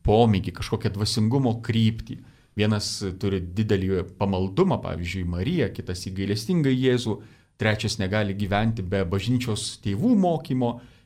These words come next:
Ir kunigai irgi yra be galo skirtingi, tai todėl reikia mėginti atrasti tą, kuris yra savas, ir tada bandyti pas jį eiti. Iš tikrųjų, yra gera turėti dvasios tėvą ir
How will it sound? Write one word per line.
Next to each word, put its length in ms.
Ir 300
kunigai 420
irgi 220
yra 120
be 120
galo 260
skirtingi, 560
tai 140
todėl 420
reikia 520
mėginti 480
atrasti 360
tą, 200
kuris 320
yra 280
savas, 640
ir 200
tada 260
bandyti 460
pas 160
jį 180
eiti. 380
Iš 160
tikrųjų, 380
yra 160
gera 320
turėti 320
dvasios 420
tėvą 280
ir 120